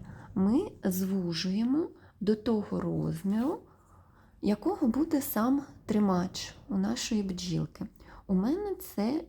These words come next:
вісім стовпчиків. Намагалася брати стандартний олівець, але, можливо, у вас буде інший розмір, тож, коли будете в'язати, примірюйте,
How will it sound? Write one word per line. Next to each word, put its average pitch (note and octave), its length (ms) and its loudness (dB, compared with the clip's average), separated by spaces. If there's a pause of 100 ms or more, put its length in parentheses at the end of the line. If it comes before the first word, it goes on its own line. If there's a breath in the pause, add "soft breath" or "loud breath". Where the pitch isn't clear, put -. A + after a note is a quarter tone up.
(220)
вісім F#3+ 680 -2
стовпчиків. - 800 -6 (840 loud breath)
Намагалася A3 560 2
брати G3+ 340 0
стандартний F#3+ 680 -2
олівець, F4 540 -2
але, G#3 180 2
можливо, G#3+ 480 2 (240)
у F#3 40 -6
вас F3+ 360 -2
буде F3 260 -4
інший F3+ 560 0
розмір, E4 540 0 (340 loud breath)
тож, D#4 260 2
коли G#3+ 260 0
будете F#3+ 380 -2
в'язати, A3 540 -2
примірюйте, C4+ 800 0